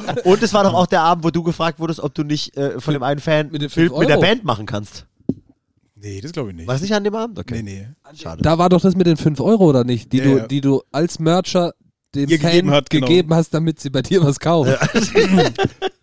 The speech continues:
Speaker 3: Ja, so ist die Story nicht gewesen. Die ist ein bisschen eleganter gewesen.
Speaker 1: Okay, führ sie aus. Heute haben wir die Zeit, wir sind off-topic.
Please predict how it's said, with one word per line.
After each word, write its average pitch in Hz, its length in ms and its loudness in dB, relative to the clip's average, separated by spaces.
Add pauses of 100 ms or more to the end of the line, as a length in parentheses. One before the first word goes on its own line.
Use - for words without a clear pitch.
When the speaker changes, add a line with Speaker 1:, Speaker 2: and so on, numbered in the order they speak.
Speaker 3:
Ja, 113 100 -8
so 131 160 0
ist 185 160 -2
die 170 60 -4
Story 160 260 4
nicht 143 140 -2
gewesen. 143 260 2
Die 117 60 -6
ist 120 100 -4
ein 131 80 -4
bisschen 127 180 -4
eleganter 127 440 -2
gewesen. 110 540 -8 (100)
Speaker 1:
Okay, 127 260 -2
führ 123 200 -2
sie 104 120 -4
aus. 131 300 -4 (840)
Heute 147 240 0
haben 220 140 0
wir 262 60 2
die 311 100 0
Zeit, 139 280 -2
wir 151 80 -6
sind 147 140 -12
off-topic. 165 480 -6